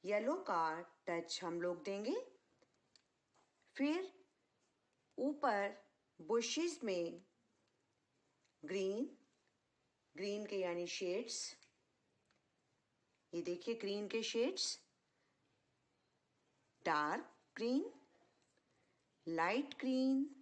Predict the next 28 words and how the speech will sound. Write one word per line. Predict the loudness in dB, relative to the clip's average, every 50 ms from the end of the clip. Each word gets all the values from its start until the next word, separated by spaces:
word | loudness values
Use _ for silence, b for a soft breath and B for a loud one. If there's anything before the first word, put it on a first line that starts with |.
| -20 _ _ _ _ _ _ _ _ _ _ _ _ _ _ -4
और | 0 2 2 2 2 0 -2 -2 -2
उससे | 0 0 0 0 0 0
भी | 2 2 0
ज़्यादा | 2 2 2 2 2 2 2 2
light | 2 2 2 4 2 2 0 0
green | 0 0 0 0 -2 -6 -8 -6
shading | -4 0 0 0 2 0 0 2
देनी | 2 4 4 4 4
है | 4 4
ना | 4 4 4 4
हमें, | 4 2 2 0 -2 -6 B B B B B B B B
और | 0 2 2 2 0 0 0
कहीं | 2 2 2 2 0
कहीं | 0 0 0 2 0 -2 -2
पर | -2 -2 0 0 0 0 -2 -4 -6 -10 -18 _ _ _ _ b b b b _ -4
येलो | 0 0 2 2 2 0 0
का | 0 0 0 2 2 0 -2 -6 -10 -12 -8 -4
touch | -2 -2 -2 -2 -4 -4 -4 -6 -6 -10 -14 _ _ -8
देंगे। | -4 0 0 0 0 0 -2 -6 -8 -10 -16 _ _ _ _ _ _ _ _ _ _ _ _ _ _ _ _ -2
फिर | 0 0 2
उसके | 2 0 0 -2 -2 0
बाद | 2 2 4 4
आता | 2 2 2 2 0
है | 2 2 4 4 2 2
यहाँ | 2 0 0 0 2 0 0
पर | 0 0 0 0 0 -2 -2 0
flower, | 2 4 4 4 2
देखिए | 2 0 -2 -2 -2 -2 -2 -2